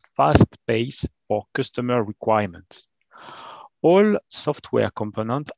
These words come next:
are modular and are programmed as daemons in a Linux-based system, as you can see here on the right from the show system resource utilization. The centralized state database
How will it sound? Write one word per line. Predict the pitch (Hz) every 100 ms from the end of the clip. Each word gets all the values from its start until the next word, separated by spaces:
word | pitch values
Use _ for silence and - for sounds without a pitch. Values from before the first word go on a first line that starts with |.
| -
are | 107
modular | 101 113 165 147 104 85 87 107 - -
and | 123
are | - 120 - -
programmed | 147 120 101 107 120 - -
as | 110 113 107 104 _ 113
daemons | 156 123 95 98 - -
in | 120 110
a |
Linux-based | 101 117 147 147 135 110 101 98
system, | - 156 - 92 87 92 - - - 117
as | 120
you | 135
can | 143 135
see | - 147 147
here | - 139 135
on | 107 98
the | 92
right | 98 113 143 - - _
from | - 123 117
the | 113
show | - - 165
system | - 127 - 123 110
resource | 107 - 113 - - -
utilization. | 104 - 98 92 90 90 - - _ _ _ _ _ _ _ _ _ _ - - - - - _ -
The | 117
centralized | 175 180 180 165 156 123 - -
state | - 113 104
database | 107 - 107 123 165 180